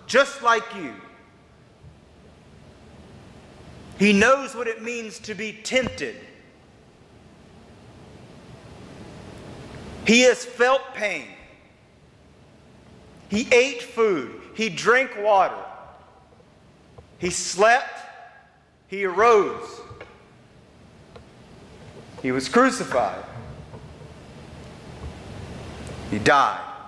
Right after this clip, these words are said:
You cannot name me one experience that God has not had that you have had. And that makes God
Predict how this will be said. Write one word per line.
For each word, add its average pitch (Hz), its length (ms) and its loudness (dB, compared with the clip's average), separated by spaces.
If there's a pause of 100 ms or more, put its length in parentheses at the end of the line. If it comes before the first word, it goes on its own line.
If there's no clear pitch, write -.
(3000)
You 220 160 4
cannot 240 360 2
name 233 240 -4
me 214 120 -8
one 208 340 2
experience 220 920 0 (220)
that 196 260 2
God 240 340 6
has 240 300 -2
not 220 220 2
had 175 540 -2 (560)
that 185 300 2
you 233 180 0
have 160 320 2
had. 107 420 -4 (2500)
And 190 220 0
that 202 360 2
makes 143 320 -10
God 117 460 -4